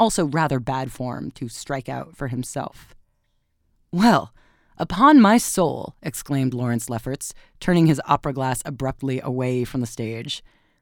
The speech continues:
Lawrence Lefferts was, on the whole, the foremost authority on form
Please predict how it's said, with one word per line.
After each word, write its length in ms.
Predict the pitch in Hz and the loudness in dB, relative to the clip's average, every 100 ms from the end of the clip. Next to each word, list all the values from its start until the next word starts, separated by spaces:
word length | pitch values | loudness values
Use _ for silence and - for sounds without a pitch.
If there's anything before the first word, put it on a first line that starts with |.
| _ | _
Lawrence 320 | 170 214 220 202 | 4 6 6 4
Lefferts 340 | 202 190 - | 2 0 -2
was, 400 | 185 185 127 127 | 2 2 0 -2
on 140 | - 147 | -2 0
the 80 | 120 | 0
whole, 300 | 120 107 113 | -2 -4 -4
the 120 | 135 | -8
foremost 680 | - 247 262 247 190 - - | -2 4 6 8 6 2 -8
authority 720 | - 160 151 143 135 135 131 - | -4 0 0 0 -2 -4 -8 -6
on 340 | 139 135 127 | -4 0 -2
form 640 | - _ 190 175 123 - | -4 _ 0 0 0 -8